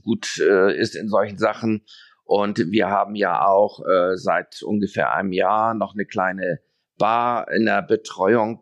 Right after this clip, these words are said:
im Millantor-Stadion für eine große Firma, äh, wo ich dann ab und zu bei den Spielen bin und dort Cocktails mixe und gleichzeitig ein bisschen Sankt Pauli gucke.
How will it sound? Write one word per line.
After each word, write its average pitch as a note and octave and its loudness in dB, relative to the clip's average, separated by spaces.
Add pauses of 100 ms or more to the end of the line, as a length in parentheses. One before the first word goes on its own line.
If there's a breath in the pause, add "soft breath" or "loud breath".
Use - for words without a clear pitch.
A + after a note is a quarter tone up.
im G2+ -2
Millantor-Stadion G#2+ -2
für F#2 -4
eine F2 -8
große G2 -2 (260)
Firma, A2 -2 (440 soft breath)
äh, - -2
wo F#2+ 2
ich G#2 -2
dann E2+ 0
ab - 0
und A2 -6
zu G2+ -8
bei G2+ 2
den F#2 -6
Spielen A2 0
bin G#2 0
und E2+ -4
dort F#2+ 2
Cocktails - -4
mixe G#2+ -4
und F#2 -4
gleichzeitig F#2+ -2
ein G2+ -18
bisschen F#2 -4
Sankt F2 -4
Pauli A#2+ 0
gucke. B2 -2